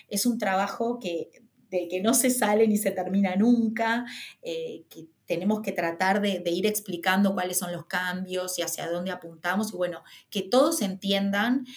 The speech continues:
que son parte de ese cuatro punto seis, o ahora, bueno, veremos cómo cerramos este, este último trimestre, que todavía de, de asi no nos han mandado los números, pero bueno, les mostramos a todos cómo cada uno influye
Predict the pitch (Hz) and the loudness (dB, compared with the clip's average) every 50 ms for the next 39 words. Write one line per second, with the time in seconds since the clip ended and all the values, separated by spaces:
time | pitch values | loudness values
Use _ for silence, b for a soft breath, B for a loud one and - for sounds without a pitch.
0 | B B B B - 196 190 - 220 214 208 208 214 214 202 208 214 214 233 208 | B B B B -4 -2 0 0 2 0 0 0 2 2 2 2 2 0 -2 0
1 | 196 190 190 - 208 196 - 202 196 196 214 208 196 - 190 175 - 180 175 - | 0 0 -2 -2 -4 -4 0 0 0 0 0 -4 -4 -6 -8 -8 -6 -6 -2 0
2 | - 220 226 226 226 233 247 247 247 185 170 175 185 196 185 185 190 190 180 175 | 4 6 8 8 8 8 6 4 4 2 2 0 2 2 2 2 2 0 0 0
3 | 180 175 185 196 202 - - - 196 196 196 - 175 180 180 190 202 196 196 - | 0 2 2 4 2 2 2 0 -2 0 0 0 0 0 0 2 2 2 0 -2
4 | 190 185 - - - 185 185 - - 190 - - 185 185 196 208 196 220 208 196 | -4 -6 -6 -6 -6 -6 -6 -6 -8 -10 -10 -8 -6 -2 -2 0 0 2 2 0
5 | 196 - 175 175 185 208 220 214 - 214 196 175 - 170 170 170 175 180 190 202 | 0 -2 -4 -2 0 0 -2 -2 -2 -6 -6 -6 -6 -6 -6 -6 -4 -2 0 2
6 | 190 185 180 175 175 - 180 185 185 185 - 202 190 185 185 190 - 185 190 190 | 2 2 0 -2 -2 -4 -4 -4 -4 -2 -4 -4 -4 -4 -6 -8 -8 -6 -6 -6
7 | 180 175 - 180 185 190 190 190 190 190 208 214 214 233 240 277 285 294 B B | -6 -4 -2 0 2 2 2 0 0 0 0 0 0 2 2 0 0 0 B B
8 | B B B B B - 190 196 196 190 180 185 185 190 185 - - 240 247 285 | B B B B B 2 2 2 2 2 -2 -4 -6 -6 -8 -4 -2 0 0 0
9 | 269 233 208 - - 214 233 269 269 262 - 233 233 233 220 - - 233 240 254 | 0 -2 -4 -4 0 0 2 2 0 -2 -2 -2 -2 -4 -4 -2 -2 -2 0 0
10 | 247 226 220 220 226 226 240 247 254 247 202 - - - 214 214 226 233 196 - | 0 0 2 2 2 2 2 0 0 0 -2 -2 -4 -2 0 0 0 0 0 0
11 | - 214 226 269 294 - | 0 0 0 -2 -2 -4